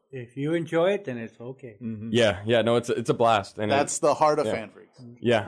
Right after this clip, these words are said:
Speaker 3: Um, and I'm watching, um, well, I just finished Watchmen. Um, I just finished a Netflix show, uh, Casa de Papel. It's on there as Money Heist. It's a good show. I mean, it's not the greatest show ever.
Speaker 4: Yeah, you, you were telling me it's from Spain, I believe?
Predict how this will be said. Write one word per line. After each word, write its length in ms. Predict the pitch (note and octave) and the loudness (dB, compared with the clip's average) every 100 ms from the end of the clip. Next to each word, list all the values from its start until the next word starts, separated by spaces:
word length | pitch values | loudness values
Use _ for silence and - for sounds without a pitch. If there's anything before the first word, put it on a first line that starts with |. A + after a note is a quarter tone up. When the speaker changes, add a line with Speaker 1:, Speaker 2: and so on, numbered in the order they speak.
| - | 2
Speaker 3:
Um, 300 | C3 C3 C3 | 4 4 4
and 120 | B2+ | 2
I'm 100 | B2 | 2
watching, 540 | C3 C3+ - C3+ C3 B2 | 4 2 0 -2 -2 -2
um, 600 | A#2+ B2 A#2+ A#2 A#2 - | 0 2 2 0 -4 -2
well, 120 | A#2+ | 0
I 60 | A#2 | 2
just 220 | C3 C#3 | 0 0
finished 200 | D#3 D#3+ | -2 0
Watchmen. 360 | C3 B2 D3+ D3+ _ _ _ - | 0 -2 -6 -10 _ _ _ 0
Um, 180 | A#2 A#2+ | 4 4
I 60 | |
just 180 | A2+ C3 | 2 2
finished 420 | D3 C#3 - - - _ - | 2 0 -2 -16 -20 _ -2
a 80 | A#2 A#2 | 2 4
Netflix 380 | B2+ C#3 D3 C#3 | 4 2 -2 -2
show, 380 | - C3+ C3+ G2+ | 2 4 4 4
uh, 220 | A2+ A2 | 4 4
Casa 320 | - B2 C3+ | 2 0 0
de 60 | B2 | 0
Papel. 400 | A2+ B2+ C3 B2+ | 0 0 0 0
It's 120 | - | -2
on 200 | A2 A2 | -2 0
there 260 | A2+ A2+ G#2+ | 0 2 0
as 320 | F#2 - - | -2 -10 -10
Money 280 | G2+ A#2 B2 | -2 0 0
Heist. 440 | B2+ B2+ B2 - | 0 0 -2 -4
It's 260 | G#2+ F#2 - | -4 -4 0
a 380 | G#2+ G#2 G#2 G2+ - | 2 2 0 -2 -2
good 160 | A3 | 0
show. 380 | A3 F3 F#3 F#3 | 2 2 2 0
I 80 | - | -2
mean, 120 | D3 | 0
it's 60 | C#3 | 0
not 100 | D3+ | -2
the 60 | B2 | 0
greatest 300 | A2+ C#3+ - | -2 -2 0
show 160 | C3 | 4
ever. 100 | A2+ | 4
Speaker 4:
Yeah, 100 | G#3 | 4
you, 240 | F#3+ F3+ G3 | 2 0 -2
you 180 | F3 | 0
were 100 | F3+ | 0
telling 260 | F3 F#3 F3 | 2 0 0
me 80 | E3+ | -4
it's 100 | D3 | -4
from 160 | D3+ | -10
Spain, 460 | C3 - C#3 C#3 F3 | -12 -8 -6 -4 -4
I 60 | F#3 | -4
believe? 300 | G3 A3+ | -4 -6